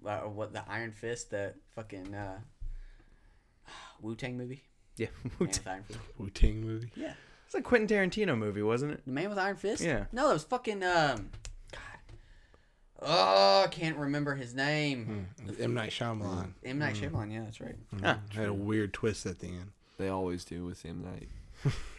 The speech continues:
Speaker 2: Was the twist that he got his arms cut off and he turned them into metal?
Speaker 3: I've never seen
Speaker 4: Yeah.
Speaker 3: that fucking movie. I
Speaker 1: It's
Speaker 3: don't
Speaker 1: a
Speaker 3: know.
Speaker 1: fucking cool movie,
Speaker 3: Yeah,
Speaker 1: okay?
Speaker 3: I've never
Speaker 2: Second
Speaker 3: seen
Speaker 2: one
Speaker 3: it.
Speaker 2: wasn't as
Speaker 3: Not
Speaker 2: good.
Speaker 3: even once.
Speaker 4: It was Max Steel. Did y'all ever
Speaker 1: It was rizza.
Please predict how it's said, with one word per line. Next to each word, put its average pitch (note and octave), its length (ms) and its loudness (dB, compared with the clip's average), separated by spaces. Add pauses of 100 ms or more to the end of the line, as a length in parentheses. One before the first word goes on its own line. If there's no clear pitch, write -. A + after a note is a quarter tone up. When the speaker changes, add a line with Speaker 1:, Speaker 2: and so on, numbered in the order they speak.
(580)
Speaker 2:
Was G3+ 140 2
the F#3+ 80 0
twist G#3 300 8
that E3+ 120 6
he C3 40 2
got D#3 140 8
his D3+ 100 8
arms D#3 240 8
cut F#3 180 6
off F#3 220 8
and E3 80 2
he C#3 80 2
turned D3+ 240 0
them D#3 60 2
into C#3+ 140 2
metal? C#3 360 4
Speaker 3:
I've E3 140 2
never B2 220 2
seen F#2+ 240 -4
Speaker 4:
Yeah. G2+ 80 -2
Speaker 3:
that F#2 100 -4
fucking F#2+ 280 -4
movie. G2 280 -4
I G#2 80 -4
Speaker 1:
It's F#3 120 4
Speaker 3:
don't A#3+ 100 10
Speaker 1:
a F#3+ 40 -4
Speaker 3:
know. F#3 60 -4
Speaker 1:
fucking A3 340 10
cool A3+ 280 8
movie, G3+ 320 10
Speaker 3:
Yeah, C3 100 6
Speaker 1:
okay? C3 320 8
Speaker 3:
I've B2+ 80 4
never B2+ 180 6
Speaker 2:
Second F#3 220 12
Speaker 3:
seen D3+ 80 8
Speaker 2:
one C3 80 8
Speaker 3:
it. B2 40 4
Speaker 2:
wasn't G#2 260 2
as G2+ 80 -2
Speaker 3:
Not A2+ 80 2
Speaker 2:
good. A2+ 80 4
Speaker 3:
even G#2+ 180 -2
once. G#2 340 -4
Speaker 4:
It A#2 40 -6
was G#2+ 80 -8
Max G2 400 0
Steel. F#2+ 240 -4
Did F2+ 140 -6
y'all D3 200 6
ever D#3+ 140 0
Speaker 1:
It - 20 4
was F#3 140 4
rizza. F3 420 8